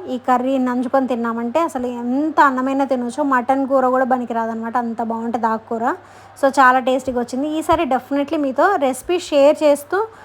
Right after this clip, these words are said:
వీడియో చేస్తాను. ఇప్పుడంటే వీడియో, అదే రెసిపీ షేర్ చేయలేదు, ఈసారి రెసిపీ కూడా తీసి మీకు ఫో-, పోస్ట్ చేస్తాను. ఖచ్చితంగా మీ వంట ప్రతి వారంలో ఇది కూడా యాడ్ చేసి పెట్టుకోండి. నేను కూడా అనుకుంటున్నానండి వారంకి వచ్చి ఒక త్రీ ఫోర్ టైమ్స్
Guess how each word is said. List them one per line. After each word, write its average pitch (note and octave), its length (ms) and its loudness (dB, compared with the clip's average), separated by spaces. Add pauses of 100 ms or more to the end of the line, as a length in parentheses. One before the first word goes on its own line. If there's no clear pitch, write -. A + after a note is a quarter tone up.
(220)
వీడియో C#4+ 300 6
చేస్తాను. C4 460 -2
ఇప్పుడంటే D4 600 0
వీడియో, C#4+ 300 0 (400)
అదే A#3+ 160 2
రెసిపీ C#4 340 -2
షేర్ B3+ 320 0
చేయలేదు, A#3+ 280 -6
ఈసారి C4 280 -4
రెసిపీ A#3+ 300 -6
కూడా C4 180 0
తీసి C#4 300 -6
మీకు C4 180 -4
ఫో-, A#3 200 -8
పోస్ట్ B3+ 300 -2
చేస్తాను. B3 300 -6
ఖచ్చితంగా C#4 560 -2 (440)
మీ C#4+ 220 4 (640)
వంట C4 360 0
ప్రతి D4+ 380 4
వారంలో D#4 420 4
ఇది D4+ 400 -2
కూడా E4+ 200 2
యాడ్ C4 320 2
చేసి C4+ 180 -6
పెట్టుకోండి. A3 500 -8 (800)
నేను B3+ 240 4
కూడా D4+ 160 8
అనుకుంటున్నానండి C4+ 720 0
వారంకి A#3 440 2
వచ్చి C4 160 -2
ఒక C4+ 120 2
త్రీ C4 240 -4
ఫోర్ B3 220 0
టైమ్స్ B3+ 480 -2